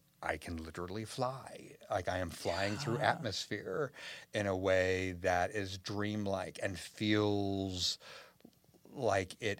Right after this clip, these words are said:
Speaker 1: is analogous to what I experience in my dreams when I fly. That I would encourage anybody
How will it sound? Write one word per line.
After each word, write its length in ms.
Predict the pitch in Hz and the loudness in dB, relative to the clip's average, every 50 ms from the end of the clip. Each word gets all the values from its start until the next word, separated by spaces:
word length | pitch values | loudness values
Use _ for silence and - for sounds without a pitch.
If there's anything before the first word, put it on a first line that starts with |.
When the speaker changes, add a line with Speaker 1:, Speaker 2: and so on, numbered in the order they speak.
| - | -2
Speaker 1:
is 800 | - 107 98 98 95 95 92 92 92 92 95 92 90 90 90 - - | 0 2 4 6 6 6 4 2 2 0 -2 -4 -4 -4 -4 -2 -2
analogous 760 | - 107 104 98 92 92 98 92 101 92 92 90 98 - - | 0 0 0 2 2 2 2 2 2 0 -2 -4 -4 -2 -4
to 160 | - - 120 101 | -2 0 0 2
what 220 | 87 92 90 90 | 4 4 4 4
I 80 | 87 87 | 2 2
experience 680 | 90 87 - - - - 95 90 90 87 87 85 - | 0 -2 -4 -6 -4 -2 0 0 0 0 -2 -2 -2
in 120 | - 101 92 | -4 -2 -2
my 100 | 87 85 | -4 -4
dreams 420 | 85 90 87 87 82 85 80 - | -2 -2 -2 -2 -2 -4 -6 -6
when 120 | 85 82 | -6 -8
I 100 | 78 85 | -6 -8
fly. 640 | 92 - - 107 104 92 - - - - - - - - - - - - - - - - | -10 -4 0 2 2 2 2 -2 -6 -8 -8 -8 -8 -10 -12 -12 -12 -14 -14 -18 -18 -6
That 680 | 95 90 98 95 92 90 87 87 92 - - _ - - - _ _ _ - | 0 4 6 6 6 6 4 2 0 -4 -6 _ -16 -16 -16 _ _ _ 0
I 140 | 104 98 95 | 2 4 4
would 140 | 95 98 | 4 2
encourage 560 | 98 92 95 - - - 107 101 98 95 92 - | -2 -4 -4 -2 0 2 4 4 2 2 0 -2
anybody 680 | 104 101 101 98 92 92 92 92 101 98 95 95 101 | -2 -2 -2 -2 0 2 2 2 2 0 -2 -2 -4